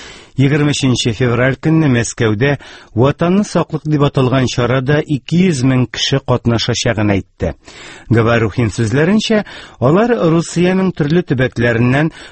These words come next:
бу чараны үткәрү кирәклеген әйтеп язылган хатлар алган.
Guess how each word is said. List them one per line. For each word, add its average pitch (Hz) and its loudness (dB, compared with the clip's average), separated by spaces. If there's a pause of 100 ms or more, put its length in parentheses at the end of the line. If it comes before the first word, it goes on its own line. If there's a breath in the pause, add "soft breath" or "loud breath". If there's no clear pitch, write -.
бу 131 2
чараны 135 2
үткәрү 131 0
кирәклеген 123 0
әйтеп 123 0
язылган 110 0
хатлар 113 0
алган. 87 -2